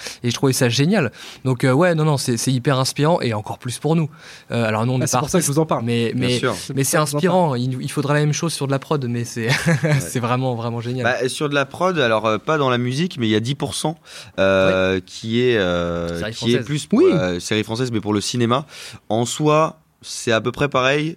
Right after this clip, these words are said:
Speaker 3: mais pour la musique.
Speaker 1: <laughs> Ouais,
Speaker 3: C'est
Speaker 1: ouais.
Speaker 3: clair, c'est clairement le, le, le boulot de, de producteurs, ceux qui sont à Paris et qui, euh, et qui justement doivent un peu, euh, euh,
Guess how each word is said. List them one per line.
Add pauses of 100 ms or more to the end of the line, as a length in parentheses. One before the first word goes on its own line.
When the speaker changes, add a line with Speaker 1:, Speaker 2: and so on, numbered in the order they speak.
Speaker 3:
mais
pour
la
musique.
Speaker 1:
<laughs> (160)
Ouais,
Speaker 3:
C'est
Speaker 1:
ouais.
Speaker 3:
clair,
c'est
clairement
le,
le,
le
boulot
de,
de
producteurs,
ceux
qui
sont
à
Paris
et
qui,
euh, (380)
et
qui
justement
doivent
un
peu,
euh, (400)
euh,